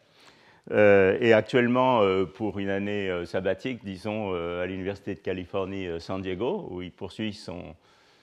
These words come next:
euh, ses recherches sur les mémoires résistives. Euh, le voilà ici, euh, dans son incarnation argentine, euh, lors d'un,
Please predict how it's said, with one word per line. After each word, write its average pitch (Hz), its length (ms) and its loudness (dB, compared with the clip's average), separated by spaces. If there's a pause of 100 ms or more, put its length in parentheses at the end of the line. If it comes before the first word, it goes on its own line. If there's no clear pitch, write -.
(220)
euh, 85 160 -10
ses 98 200 -6
recherches 98 420 -2
sur 95 160 -4
les 90 80 -2
mémoires 95 320 -4
résistives. 95 640 -4 (840)
Euh, 98 500 2
le 104 100 6
voilà 123 300 10
ici, 131 480 2
euh, 98 380 8
dans 101 200 4
son 104 280 -4
incarnation 104 720 -4
argentine, 98 680 -6
euh, 90 220 -8
lors 87 160 -8
d'un, 85 360 -10